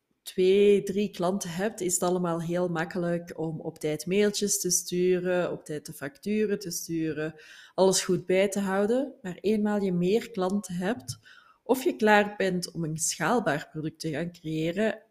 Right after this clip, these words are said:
ga je dingen moeten gaan automatiseren, of je gaat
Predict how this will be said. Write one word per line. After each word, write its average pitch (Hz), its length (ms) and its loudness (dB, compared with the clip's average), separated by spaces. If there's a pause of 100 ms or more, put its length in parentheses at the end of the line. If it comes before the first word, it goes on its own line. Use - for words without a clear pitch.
ga - 240 -4
je 220 160 4
dingen 202 240 0
moeten 208 220 -2
gaan 175 160 -2
automatiseren, 170 1120 0 (140)
of - 240 -2
je 165 180 0
gaat 165 580 -2